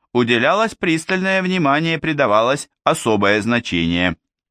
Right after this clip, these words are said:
Лучше всего, естественно, именоваться Ивановичем, Петровичем, Васильичем. Тут, как говорится, дело бесспорное. Всякие там Борисовичи, Львовичи, Леонидовичи, Аркадьевичи – это уже подозрительно.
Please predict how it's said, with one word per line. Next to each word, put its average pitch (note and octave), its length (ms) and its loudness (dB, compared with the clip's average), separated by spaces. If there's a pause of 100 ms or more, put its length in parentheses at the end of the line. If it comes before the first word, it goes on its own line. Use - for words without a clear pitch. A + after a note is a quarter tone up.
(580)
Лучше A#2 400 -2
всего, C3+ 300 0
естественно, C3 760 -2 (380)
именоваться C3+ 720 0
Ивановичем, A#2 640 0
Петровичем, A#2 680 -2
Васильичем. G2+ 680 -2 (540)
Тут, A#3 200 -2
как A3+ 160 -2
говорится, F3+ 580 -2
дело A2+ 300 0
бесспорное. C#2 800 -6 (440)
Всякие D#3+ 500 -2
там G2+ 260 0
Борисовичи, C#3+ 720 -2
Львовичи, B2 580 -2
Леонидовичи, G#2 760 0
Аркадьевичи – A2 680 -2
это F2 240 -2
уже F#2 220 -2
подозрительно. F2+ 840 -4